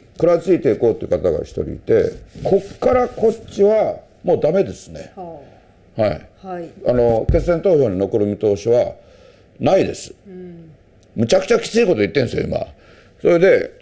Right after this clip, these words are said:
Speaker 1: この中で、
Speaker 2: はい。
Speaker 1: 決選投票になる前に、自分をこっちに
Speaker 2: うん。
Speaker 1: 提供するっていう動きは間違いなく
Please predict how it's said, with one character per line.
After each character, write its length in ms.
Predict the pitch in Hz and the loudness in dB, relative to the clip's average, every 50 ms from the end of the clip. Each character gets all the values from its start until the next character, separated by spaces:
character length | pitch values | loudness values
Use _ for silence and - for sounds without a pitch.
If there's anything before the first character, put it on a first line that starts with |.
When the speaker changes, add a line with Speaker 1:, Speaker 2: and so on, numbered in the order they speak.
| _ _ _ _ _ - | _ _ _ _ _ 0
Speaker 1:
こ 160 | - 214 247 | 2 2 2
の 140 | 240 233 233 | 2 2 2
中 320 | 240 240 240 - 123 101 | 0 0 0 0 0 0
で、 420 | 87 127 151 151 123 - - - - | 2 4 4 4 4 2 -2 -8 -20
Speaker 2:
は 180 | - - 208 190 | -16 -14 -12 -12
い。 120 | 180 - _ _ _ _ _ _ _ _ _ _ _ _ _ _ _ _ _ _ _ _ _ _ _ _ _ _ _ _ _ _ _ _ _ _ _ _ _ _ _ _ _ _ _ _ _ _ _ _ | -12 -14 _ _ _ _ _ _ _ _ _ _ _ _ _ _ _ _ _ _ _ _ _ _ _ _ _ _ _ _ _ _ _ _ _ _ _ _ _ _ _ _ _ _ _ _ _ _ _ _
Speaker 1:
決 240 | - 180 190 - - | 2 2 2 2 2
選 240 | 214 220 220 214 | 0 0 2 2
投 240 | 220 226 220 220 214 | 2 4 4 6 6
票 380 | 202 196 160 156 156 151 151 - - _ _ _ _ _ - | 6 6 6 4 4 2 0 -2 -8 _ _ _ _ _ -10
に 120 | - 165 | -6 -2
な 160 | 165 185 202 208 | 0 2 2 2
る 120 | 202 185 | 2 0
前 420 | 180 196 208 214 208 214 208 190 180 | 0 0 2 2 2 2 0 -2 -2
に、 400 | 185 208 233 233 220 - - - _ _ _ _ _ _ _ _ _ _ _ - | 0 0 0 0 0 -2 -6 -12 _ _ _ _ _ _ _ _ _ _ _ -14
自 200 | 120 127 160 170 | -8 -4 -4 -2
分 440 | 160 180 180 170 170 180 190 208 214 | 0 2 2 2 2 4 4 4 4
を 80 | 196 | 2
こ 240 | - - - - 151 139 | 0 -6 -8 -8 -8 -8
っ 40 | - - - | -10 -12 -8
ち 160 | - 180 180 | -4 -2 0
に 280 | 165 147 104 - - - - | 0 0 0 -2 -4 -10 -14
Speaker 2:
う 440 | - 190 196 - 202 208 208 202 190 | -14 -10 -8 -6 -6 -6 -6 -6 -8
ん。 80 | 170 139 127 - _ _ _ _ - - - - - _ _ _ - - - | -10 -12 -16 -20 _ _ _ _ -20 -20 -20 -20 -20 _ _ _ -20 -4 2
Speaker 1:
提 240 | - 170 180 175 | 4 6 6 6
供 280 | 170 - 170 170 170 165 | 4 4 2 4 4 4
す 120 | - 151 | 2 2
る 100 | 160 156 | 2 2
っ 40 | 160 | 2
て 220 | - - - - 120 | 0 -2 -6 -4 -2
い 40 | |
う 40 | 110 | 0
動 200 | 117 123 123 117 | 2 2 2 0
き 140 | 117 - - | 0 0 2
は 300 | 143 139 123 - - - - - _ _ _ _ _ _ _ - | 4 4 4 2 0 -6 -12 -18 _ _ _ _ _ _ _ -6
間 140 | - 131 147 | -2 -2 -2
違 420 | 143 - - 170 160 175 165 160 | -2 -4 -2 0 0 2 2 2
い 40 | 156 | 0
な 140 | 147 156 156 | 0 -2 -2
く 140 | - - | -2 -4